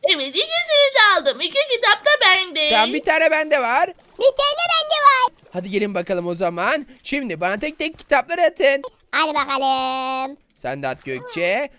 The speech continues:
Speaker 2: Şimdi
Speaker 1: Ha.
Speaker 2: buradaki şif-, şifreleri birleştireceğiz ve kapıyı açacağız. Bakalım neymiş? Birinci şifre altıymış. E, ikinci şifre nerede? İkinci şifre üç. Yani altmış üç.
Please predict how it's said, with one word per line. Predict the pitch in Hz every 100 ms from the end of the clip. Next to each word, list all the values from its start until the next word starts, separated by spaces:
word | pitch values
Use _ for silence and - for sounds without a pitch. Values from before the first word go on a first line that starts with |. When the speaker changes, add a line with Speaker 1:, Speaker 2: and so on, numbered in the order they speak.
| -
Speaker 2:
Şimdi | - 208 160 131
Speaker 1:
Ha. | 294 160
Speaker 2:
buradaki | 156 147 170
şif-, | 156 -
şifreleri | 147 220 190 180 160 220 277 208
birleştireceğiz | 220 202 - 202 185 202
ve | 311
kapıyı | 262 233 233
açacağız. | 214 180 143 180
Bakalım | 226 277 269
neymiş? | 254 262 330 -
Birinci | 196 262 277
şifre | - 202 226 285 -
altıymış. | 175 160 160 202 185 165 165 269 370 - - _ -
E, | 147 165
ikinci | 196 190 240 240 214
şifre | 226 202 220 220
nerede? | 214 202 202
İkinci | 247 247 233 -
şifre | 180 147 143
üç. | - 240 330 339 - _
Yani | 170 180 175 170
altmış | 196 190 190 175 -
üç. | 170 220 320 -